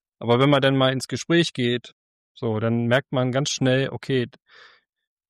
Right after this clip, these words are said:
da fehlt erstmal ganz vieles, um daraus was wirklich Geiles zu machen, um was, was zu machen, das, das auch, ähm, ein Ergebnis, ein gutes Ergebnis schafft und dem Unternehmen auch hilft.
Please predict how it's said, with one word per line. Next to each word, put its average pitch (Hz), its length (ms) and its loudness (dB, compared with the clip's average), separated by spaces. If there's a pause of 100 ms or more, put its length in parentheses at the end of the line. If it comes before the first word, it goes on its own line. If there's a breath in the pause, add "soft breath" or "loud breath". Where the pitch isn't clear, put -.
(100)
da 113 920 2
fehlt 143 260 -4
erstmal 117 560 -2
ganz 131 300 -4
vieles, 147 440 -2
um 127 300 0
daraus 117 480 -2
was 113 160 -4
wirklich 135 520 -2 (320)
Geiles 127 380 -2
zu 135 100 -6
machen, 123 420 0
um 113 140 -2
was, - 240 -8 (100)
was - 320 -4
zu - 120 -4
machen, 127 340 0
das, - 320 -8
das - 260 -12
auch, - 340 -16
ähm, - 560 -14 (340)
ein 131 140 -2
Ergebnis, 131 540 -6
ein 131 100 -6
gutes 135 280 -8
Ergebnis 127 400 -8
schafft - 320 -12
und 120 220 -8 (400 loud breath)
dem 127 140 -2
Unternehmen 131 400 0
auch 110 140 -4
hilft. 104 320 -8